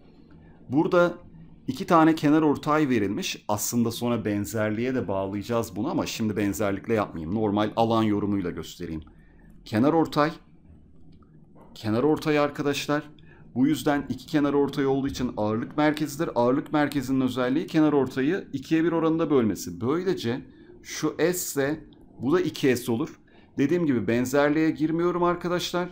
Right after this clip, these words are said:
Şuraya B diyorum, buraya da iki B diyorum. İki S ise tabii ki alanlar oranı, tabanlar oranı B F C'de dört S ve yine alanlar oranı, tabanlar oranından bakın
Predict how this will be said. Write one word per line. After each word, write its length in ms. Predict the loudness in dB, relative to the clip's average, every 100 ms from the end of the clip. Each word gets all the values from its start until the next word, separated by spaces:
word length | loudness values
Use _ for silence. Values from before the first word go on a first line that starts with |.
| -12 -20 -20 -20
Şuraya 480 | -10 -2 2 2 4
B 280 | 2 2 2
diyorum, 520 | 0 0 -2 -6 -6
buraya 280 | 0 2 2
da 80 |
iki 320 | -2 -6 -6 -2
B 220 | 0 0
diyorum. 440 | 0 0 -2 -8 -20 -18 -12
İki 260 | -10 -2
S 100 | 0
ise 480 | 0 -4 0 0 0 -6 -20 -4
tabii 320 | 0 4 4
ki 140 | 4 2
alanlar 420 | 2 2 2 2
oranı, 260 | 2 0 0
tabanlar 420 | 0 0 0 -2
oranı 260 | -4 -6
B 180 | -4 -6
F 240 | -4 -4 -4
C'de 340 | -4 -4 -2
dört 240 | -2 -2
S 320 | -4 -6 -6 -16 _ -20 -6
ve 80 | 0
yine 180 | 2 4
alanlar 480 | 4 4 4 4 4
oranı, 280 | 2 0 0
tabanlar 420 | 0 2 2 2
oranından 520 | 0 0 0 0 0
bakın 420 | 0 2 0 0